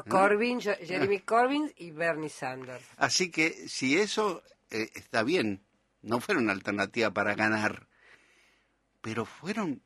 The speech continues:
Speaker 1: protagonistas de primer, son protagonistas de la primera línea política de sus respectivos países. Eso es primer mundo, digamos, impensado un-, una década atrás. ¿Mm? Entonces, digamos, está bien, muchas veces se dice, bueno,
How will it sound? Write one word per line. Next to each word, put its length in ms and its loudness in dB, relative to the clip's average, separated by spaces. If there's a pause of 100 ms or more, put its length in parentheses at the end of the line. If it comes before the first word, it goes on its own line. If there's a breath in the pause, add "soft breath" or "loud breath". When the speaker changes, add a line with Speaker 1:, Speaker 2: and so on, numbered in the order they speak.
Speaker 1:
protagonistas 840 -2
de 80 -8
primer, 340 -2
son 600 2
protagonistas 760 -6
de 100 -8
la 100 -6
primera 400 -4
línea 300 -2
política 440 -6
de 60 -6
sus 100 -8
respectivos 400 -6
países. 340 -6 (540 loud breath)
Eso 680 2
es 480 -6 (380)
primer 320 0
mundo, 480 0
digamos, 520 0 (100)
impensado 1120 0
un-, 260 -6
una 180 2
década 320 -2
atrás. 320 -4 (880)
¿Mm? 120 -8 (300 soft breath)
Entonces, 460 0 (220 soft breath)
digamos, 460 2
está 220 -4
bien, 260 2
muchas 260 0
veces 240 -2
se 60 -6
dice, 200 -4
bueno, 220 2